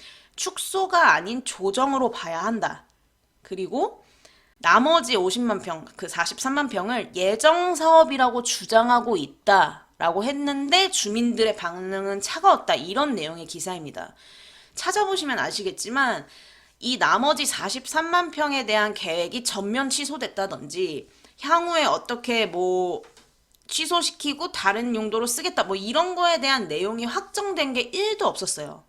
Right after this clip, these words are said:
근데 단지 칠십삼만 평에서 삼십만 평으로 축소가 되면서 이 일대의 계획이 완전 무산됐다고 생각하고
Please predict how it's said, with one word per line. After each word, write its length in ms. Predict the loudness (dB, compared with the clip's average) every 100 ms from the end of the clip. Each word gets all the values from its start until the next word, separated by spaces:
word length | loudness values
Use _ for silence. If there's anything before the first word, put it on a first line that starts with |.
| _
근데 500 | -12 -2 4 4 2
단지 640 | -6 -6 -6 -4 -4 -4 -8 _ _ -20 -20 -20 -20 _ _
칠십삼만 640 | -8 -6 -6 -2 -2 0 -2
평에서 280 | -2 -4 -4
삼십만 500 | -6 -6 -2 -2 -2
평으로 260 | -4 -4
축소가 460 | -4 -6 -6 -4 -4
되면서 840 | -4 -10 -8 -6 -4 -2 -2 -2 -10 -20 _ _ _ _ -6
이 260 | 0 0
일대의 680 | 0 -2 -6 -6 -2 0 0
계획이 440 | -4 -4 -2 -2 -2
완전 420 | -2 -4 -6 -6
무산됐다고 760 | -8 -2 0 -2 -2 -2 0
생각하고 1000 | -2 -4 -4 -6 -8 -6 2 4 4 2